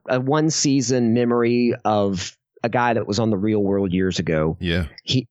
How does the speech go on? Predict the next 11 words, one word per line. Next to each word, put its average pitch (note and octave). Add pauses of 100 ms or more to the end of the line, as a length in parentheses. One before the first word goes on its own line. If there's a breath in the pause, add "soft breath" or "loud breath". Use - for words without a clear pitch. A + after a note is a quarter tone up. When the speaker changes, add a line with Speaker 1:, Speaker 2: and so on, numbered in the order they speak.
Speaker 1:
but A2+
he A#2+
wanted D3
more A#2+
than G#2+
anything G2 (120)
the F#2
W G2
W F2+
E F#2
dream. E2